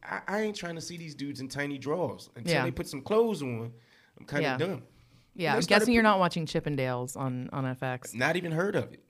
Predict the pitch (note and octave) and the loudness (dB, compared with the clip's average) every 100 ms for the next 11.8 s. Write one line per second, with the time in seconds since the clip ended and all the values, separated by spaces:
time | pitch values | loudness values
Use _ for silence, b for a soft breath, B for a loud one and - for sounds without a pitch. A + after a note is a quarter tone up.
0 | - D#3 E3 F3+ E3+ E3+ D#3+ D3 B2 B2 | 0 2 4 2 0 4 6 6 4 2
1 | A2+ G#2+ G#2+ G2+ G#2 - A2 G#2 F#2 F#2 | 2 -2 -4 -4 -8 -6 -6 -6 -10 -14
2 | B B A#3+ B3+ C#4 F3+ B B B - | B B 2 4 4 2 B B B 2
3 | D#4 D4+ C#4+ C4+ - C4 - A#2+ - B | 4 4 0 -2 0 2 0 -4 -12 B
4 | - F#3 F#3+ F#3+ F#3+ C#3+ G3+ F#3+ F#3 D#3+ | 0 2 2 4 8 8 6 2 -2 -6
5 | F3+ F3+ F3+ F#3+ D3+ D3 - D3 G3 F#3 | -4 -4 -2 -2 -2 -4 -8 -2 0 0
6 | E3 - D3+ D3 - C3+ A#2+ B2 F3+ G#3+ | -4 -2 -4 -4 -6 -4 -4 -2 0 0
7 | D#3 D#3 C3+ A2+ C3+ A#2+ - A2 G#2+ G2 | -2 -4 -4 -2 -2 -4 -6 -8 -6 -6
8 | F#2+ A2 G2+ F#2+ C3+ G#3 F#3+ C3 A2 F#2 | -6 -6 -6 -2 0 0 -2 -6 -8 -8
9 | F#2 F2+ G#2 - - B B B A3 C4+ | -8 -8 -8 -10 -20 B B B 0 6
10 | C#4 F#3 E3+ E3 D#3 D#3+ B2+ - B2 D#3+ | 6 6 4 6 6 6 0 -6 -4 -2
11 | A3+ D#3 - F#2 F#2+ F#2 G#2 | -2 -4 -8 -6 -6 -6 -10